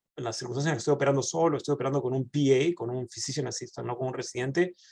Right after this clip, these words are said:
y hay menos necesidad de hacer esta, esta dinámica o este baile, eh, eh, académico de, de, eh, eh, de, de entrenamiento, de educación, yo hago bastante disección con el Metzenbaum Scissors. Y, y, a-, y, y hoy por hoy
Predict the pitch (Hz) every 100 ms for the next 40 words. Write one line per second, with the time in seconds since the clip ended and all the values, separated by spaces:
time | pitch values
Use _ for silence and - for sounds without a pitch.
0 | _ _ 123 131 131 139 139 - - -
1 | 139 131 - 123 131 135 131 123 131 131
2 | - 127 123 120 _ _ - 117 143 131
3 | 127 139 135 123 123 - 127 131 135 135
4 | 135 135 135 123 - 120 120 117 - 117
5 | 127 127 139 139 139 123 117 - _ _
6 | - 120 117 110 117 113 110 110 - 113
7 | 117 123 120 113 113 113 113 117 - _
8 | - - 120 117 120 131 143 139 120 120
9 | 135 175 - _ _ _ _ - 135 147
10 | 151 147 147 160 143 139 - 143 147 120
11 | 113 131 127 123 117 117 - 101 - -
12 | _ - - - - _ _ _ - 139
13 | 135 165 127 123 127 139 127 123 127 131
14 | 127 165 190 165 165 160